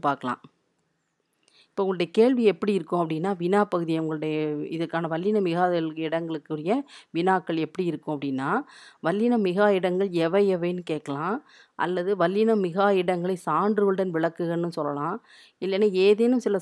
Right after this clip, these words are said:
சான்றுகளுடன் வல்லினம் மிகாதலை விளக்குக அப்படின்னு சொல்லலாம், ஒற்றெழுத்து மிகாதலை விதிகளுடன் விளக்குக அப்படின்னு சொல்லலாம். இது எல்லாத்துக்கும் ஒரே ஒரு விடை வந்து ஒற்று அல்லது புள்ளி எழுத்துக்கள் அல்லது வல்லின எழுத்துக்கள்,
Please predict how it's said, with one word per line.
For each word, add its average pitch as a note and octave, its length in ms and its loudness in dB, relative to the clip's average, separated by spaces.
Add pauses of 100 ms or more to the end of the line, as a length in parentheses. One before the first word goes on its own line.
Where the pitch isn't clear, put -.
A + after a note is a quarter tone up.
சான்றுகளுடன் F3 560 0
வல்லினம் F3 380 -2
மிகாதலை E3 360 -2
விளக்குக D#3 420 -4 (200)
அப்படின்னு D#3 400 -6
சொல்லலாம், C#3 360 -4 (480)
ஒற்றெழுத்து B3 540 0 (100)
மிகாதலை F3+ 460 0
விதிகளுடன் F3+ 540 -2
விளக்குக D#3 380 -4 (120)
அப்படின்னு C#3+ 400 -6
சொல்லலாம். C3+ 360 -6 (440)
இது D#3+ 100 -12 (140)
எல்லாத்துக்கும் G#3+ 760 0 (100)
ஒரே F3+ 260 2
ஒரு F#3 260 2
விடை D#3+ 300 -2
வந்து D#3+ 340 -6 (480)
ஒற்று F#3 460 -2
அல்லது E3+ 340 2
புள்ளி F#3+ 280 -2
எழுத்துக்கள் F3+ 640 0 (220)
அல்லது G3+ 440 0
வல்லின F3 520 0
எழுத்துக்கள், C#3+ 420 -8